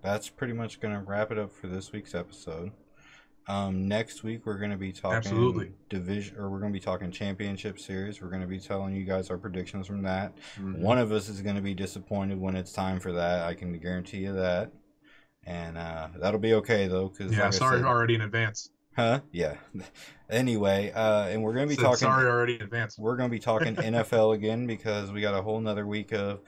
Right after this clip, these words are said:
Speaker 1: uh, football we're gonna be seeing. It's gonna be kinda interesting. Hope you guys enjoyed this episode, and we will see you next week.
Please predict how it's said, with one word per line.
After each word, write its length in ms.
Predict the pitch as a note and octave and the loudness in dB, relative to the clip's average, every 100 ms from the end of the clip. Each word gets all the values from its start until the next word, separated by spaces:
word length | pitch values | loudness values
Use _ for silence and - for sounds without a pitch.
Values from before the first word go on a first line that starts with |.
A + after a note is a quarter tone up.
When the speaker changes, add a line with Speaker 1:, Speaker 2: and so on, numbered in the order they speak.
| E2+ | -8
Speaker 1:
uh, 240 | F#2+ F#2 F#2 | -2 -2 -2
football 460 | - F#2 G#2+ A2 | -4 -6 0 0
we're 140 | G#2 G#2 | 0 -2
gonna 180 | G#2+ G#2 | -4 -4
be 140 | G#2+ | -6
seeing. 260 | - A2 A2+ | -6 -6 -6
It's 120 | - | -8
gonna 140 | G2 | -6
be 80 | F2+ | -4
kinda 240 | F#2 F#2+ | -4 -6
interesting. 540 | F2+ G2+ - - A2+ B2 - - - - - | -6 -8 -12 -12 -10 -10 -14 -20 -20 -4 -2
Hope 140 | G#2+ | 0
you 40 | |
guys 220 | G#2+ G#2+ G#2 | 2 2 2
enjoyed 340 | G2+ G#2 G2+ | -2 -2 -2
this 320 | G#2 G2+ - | -4 -6 -8
episode, 640 | F2+ G#2+ - A#2 A2 B2 - | -6 -6 -6 -2 0 -2 -6
and 340 | G2+ G2 G2 G2 | -6 -4 -4 -4
we 120 | G#2 | -6
will 160 | F#2 | -8
see 220 | E2+ - G#2+ | -10 -8 -6
you 180 | G#2+ | -4
next 240 | G#2+ G#2+ - | -4 -6 -8
week. 340 | B2 - - | -8 -8 -16